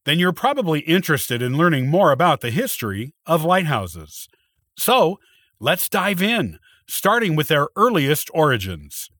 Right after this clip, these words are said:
and then I'll show you how they became so iconic in the United States.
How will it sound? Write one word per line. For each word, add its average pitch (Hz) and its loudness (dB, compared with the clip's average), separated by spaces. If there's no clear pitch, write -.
and 196 0
then 226 4
I'll 233 2
show 285 0
you 135 0
how 185 0
they 208 0
became 160 -2
so 233 2
iconic 160 0
in 175 0
the 160 4
United 131 0
States. - -6